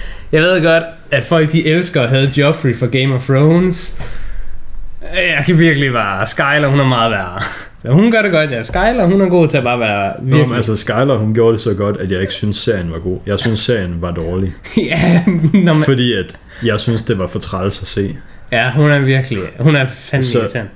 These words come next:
Speaker 2: fucking nailed it.
Speaker 1: Ja, <laughs> ja, men hun gjorde det godt.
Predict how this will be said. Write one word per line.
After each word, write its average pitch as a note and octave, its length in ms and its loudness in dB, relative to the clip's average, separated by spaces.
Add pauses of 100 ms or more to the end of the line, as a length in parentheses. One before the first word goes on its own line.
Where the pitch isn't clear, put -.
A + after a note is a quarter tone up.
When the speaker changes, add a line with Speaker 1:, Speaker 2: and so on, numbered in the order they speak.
(140)
Speaker 2:
fucking C#3+ 500 2
nailed B2 340 2
it. G#2+ 280 -2
Speaker 1:
Ja, D3 160 2 (240)
<laughs> - 0 -
ja, A3 140 2
men A3 120 4
hun A#3 100 4
gjorde A3+ 140 2
det G3 80 0
godt. F3 140 -4